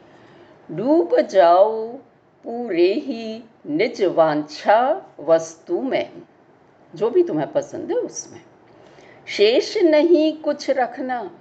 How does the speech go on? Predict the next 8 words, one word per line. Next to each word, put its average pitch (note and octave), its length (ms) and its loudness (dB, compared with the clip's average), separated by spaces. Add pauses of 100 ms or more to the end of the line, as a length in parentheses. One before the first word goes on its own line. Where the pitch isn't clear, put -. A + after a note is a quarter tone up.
(1040)
उसके G3 460 0 (120)
ही G#3 380 -12 (360)
रूप C4+ 440 -2 (120)
गुण G3 260 2 (460)
अपना C#4+ 520 2
लेना। D4+ 460 -6 (1200)
यदि E3+ 420 4
प्रकाश E3 720 2